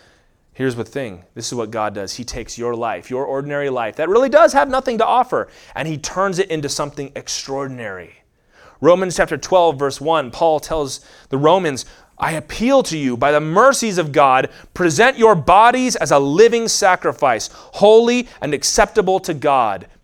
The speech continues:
That's your spiritual worship. You want to have worship that is acceptable to God? Give your life to him.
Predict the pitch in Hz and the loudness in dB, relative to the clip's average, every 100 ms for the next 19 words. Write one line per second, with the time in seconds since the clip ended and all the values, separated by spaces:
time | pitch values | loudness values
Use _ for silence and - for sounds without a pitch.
0 | - 113 170 147 - 127 - - 101 98 | -10 -2 -2 -2 -10 -14 -16 -16 -16 -16
1 | 98 85 85 - - - _ _ _ _ | -16 -16 -16 -18 -20 -20 _ _ _ _
2 | - 123 175 165 170 139 156 165 143 123 | -12 -6 -6 -6 -6 -2 -4 -4 -10 -12
3 | 113 101 - 135 147 143 135 123 120 123 | -14 -12 -10 -10 -10 -14 -14 -12 -8 -8
4 | 123 _ _ _ 95 127 117 113 104 92 | -10 _ _ _ -10 -10 -8 -8 -8 -10
5 | - 80 95 90 - | -14 -18 -18 -20 -20